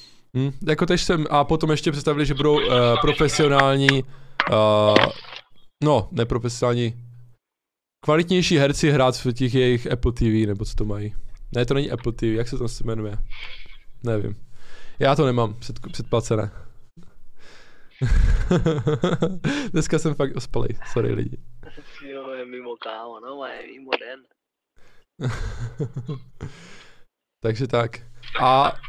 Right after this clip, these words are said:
Speaker 1: ty by si do toho nešel, kdyby si potřeboval něco na střih? Nebo do práce? Jako pracovní stroj? Do čeho by si šel? Pepa?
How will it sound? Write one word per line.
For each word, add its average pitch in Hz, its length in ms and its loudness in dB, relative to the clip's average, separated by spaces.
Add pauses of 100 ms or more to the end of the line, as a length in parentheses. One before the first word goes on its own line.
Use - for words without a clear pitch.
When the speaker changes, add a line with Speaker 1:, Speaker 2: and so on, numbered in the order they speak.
(220)
Speaker 1:
ty 160 100 2
by 165 80 2
si 196 100 4
do 185 60 4
toho 180 140 4
nešel, 165 280 4
kdyby 156 240 2
si 151 360 2 (160)
potřeboval 139 380 2
něco 139 200 2
na 131 120 2
střih? - 460 -2
Nebo 117 500 2 (240)
do 123 100 0
práce? 131 580 2 (260)
Jako 127 160 -4
pracovní 123 380 2
stroj? 143 340 0 (480)
Do 131 60 2
čeho 185 220 2
by 135 120 2
si 120 160 -2
šel? 113 240 0 (2500)
Pepa? 120 260 -2